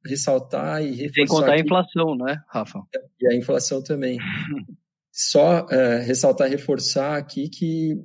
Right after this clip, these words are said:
Speaker 1: o investidor não deve fazer isso, né? Ele tem que ter a disciplina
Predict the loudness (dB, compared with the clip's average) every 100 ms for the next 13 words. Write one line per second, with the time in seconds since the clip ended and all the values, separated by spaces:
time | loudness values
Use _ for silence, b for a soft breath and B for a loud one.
0 | -6 -4 0 0 2 2 4 4 6 4
1 | 2 0 0 0 -2 -4 -8 -8 -8 -4
2 | -6 0 0 0 -2 -6 -6 -4 -4 -2
3 | -4 -6